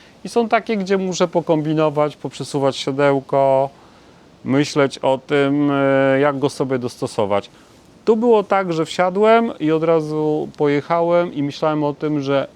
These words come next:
mógłbym go mieć, bo jest lekki, fajnie się zbiera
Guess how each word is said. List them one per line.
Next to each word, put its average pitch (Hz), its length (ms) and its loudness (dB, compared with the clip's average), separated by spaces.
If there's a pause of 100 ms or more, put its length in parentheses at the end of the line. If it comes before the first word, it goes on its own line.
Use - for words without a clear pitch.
mógłbym 151 460 -2
go 135 120 0
mieć, 107 420 -2
bo 156 140 2
jest 170 160 -4 (280)
lekki, 208 560 0 (340)
fajnie 180 420 0
się 147 180 -4
zbiera 196 840 2